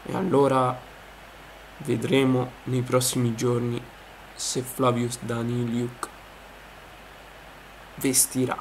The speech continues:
la maglia granata di Salerno. E allora lì, ragazzi, Morgan De Santis sarà elevato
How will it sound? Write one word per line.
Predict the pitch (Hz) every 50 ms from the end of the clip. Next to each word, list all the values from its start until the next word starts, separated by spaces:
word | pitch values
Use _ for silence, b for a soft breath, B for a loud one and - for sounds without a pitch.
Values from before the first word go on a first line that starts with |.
| - - - - - - - - - - - - - - - - - - - - - - - - - -
la | - 123 127 123 -
maglia | 76 78 82 85 - - - -
granata | - - - - - - - - - - -
di | - -
Salerno. | - - - - - - - - - - - - - - - - - - - - - - - - - - - - - - - - - - - - - - - - - - - - - - - -
E | - - 127
allora | 127 127 131 147 147 139 123
lì, | 123 123 131 135 135 127 123 120 120 117 113 - 107 - - - - - - - - -
ragazzi, | - - - - 92 104 - - - - - - - - - - - - - - - - - - - - -
Morgan | - 160 165 180 202 180 - - 180 185 120 120 123
De | 123 123
Santis | 123 - 127 123 123 123 - 123 120 -
sarà | - - 127 123 113 117
elevato | 123 120 123 123 120 123 123 127 123 131 143 147 - - 143